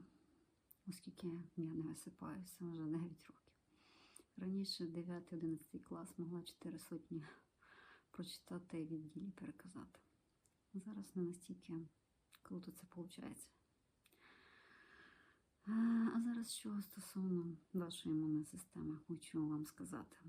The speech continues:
що життєво важливо пам'ятати і знати кожній людині. Це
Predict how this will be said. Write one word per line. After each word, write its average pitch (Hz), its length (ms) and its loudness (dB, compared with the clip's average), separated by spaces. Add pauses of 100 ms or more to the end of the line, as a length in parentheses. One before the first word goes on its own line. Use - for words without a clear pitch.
(280)
що - 220 -4
життєво 170 460 -2
важливо 170 460 -2
пам'ятати 156 800 0
і 185 80 4
знати 151 640 2
кожній 165 360 2
людині. - 320 -10 (920)
Це 196 320 0